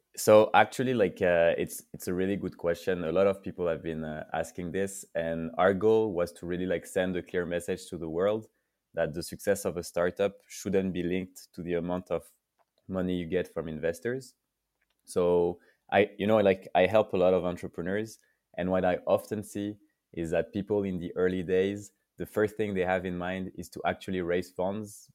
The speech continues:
before having verified, like, their business or having their first clients. And I see them waste so much time that, you know, it felt for me like, uh, almost as an obligation to, to be able to show to people that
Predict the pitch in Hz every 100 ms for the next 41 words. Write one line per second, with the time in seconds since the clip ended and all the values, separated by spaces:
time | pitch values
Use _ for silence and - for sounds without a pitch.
0 | 82 95 - 101 101 98 90 90 85 87
1 | 87 - 90 87 82 80 76 90 87 90
2 | 92 87 90 - - 82 82 87 85 82
3 | 82 - 82 - 90 113 127 - _ _
4 | _ - 87 90 - 107 113 98 92 104
5 | - - 98 95 92 - 90 104 113 117
6 | _ _ _ 85 85 - 104 98 - 104
7 | 101 - 95 95 92 85 - 85 82 80
8 | - - 101 113 117 101 92 90 87 90
9 | 85 92 - 101 104 98 - 87 82 82
10 | - 87 78 101 95 104 98 92 - 95
11 | - - 95 - 101 87 82